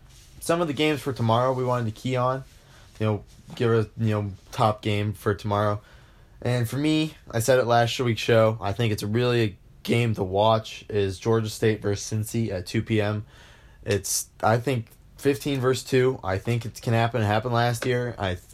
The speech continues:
I would be insane. It would ruin a lot of brackets, but I think,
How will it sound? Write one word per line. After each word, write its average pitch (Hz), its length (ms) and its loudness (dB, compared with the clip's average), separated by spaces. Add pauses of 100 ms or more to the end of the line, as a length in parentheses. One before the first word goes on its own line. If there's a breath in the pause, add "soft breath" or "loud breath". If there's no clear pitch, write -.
(300)
I 107 140 2
would 104 220 0 (540 soft breath)
be 123 140 -2
insane. 131 420 0
It 123 40 0
would 110 100 -2
ruin 127 200 0
a 110 80 0
lot 123 220 2
of 123 80 -4
brackets, 123 540 0
but 113 180 0
I 110 140 4
think, 113 340 -2